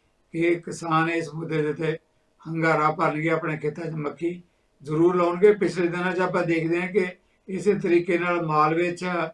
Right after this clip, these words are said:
ਜਿਹੜੀ ਨਰਮੇ ਦੀ ਫਸਲ ਆ, ਉਹ ਵੀ ਬਦਲ ਦੇ ਤੌਰ ਤੇ ਪੇਸ਼ ਕੀਤੀ ਗਈ।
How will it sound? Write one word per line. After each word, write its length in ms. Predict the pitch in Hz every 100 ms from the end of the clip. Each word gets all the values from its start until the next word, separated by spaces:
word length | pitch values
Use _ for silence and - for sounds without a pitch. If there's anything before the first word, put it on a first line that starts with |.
| - _ _ _ -
ਜਿਹੜੀ 280 | 160 170
ਨਰਮੇ 420 | 165 160 160 175 190
ਦੀ 100 | 190
ਫਸਲ 340 | 156 151 165
ਆ, 40 |
ਉਹ 140 | 170 185
ਵੀ 80 | 190
ਬਦਲ 340 | 160 156 170
ਦੇ 120 | 175
ਤੌਰ 260 | 175 160 156
ਤੇ 260 | - 170 - _ _ _ _
ਪੇਸ਼ 260 | 180 180 -
ਕੀਤੀ 360 | 185 170 160
ਗਈ। 180 | 147 127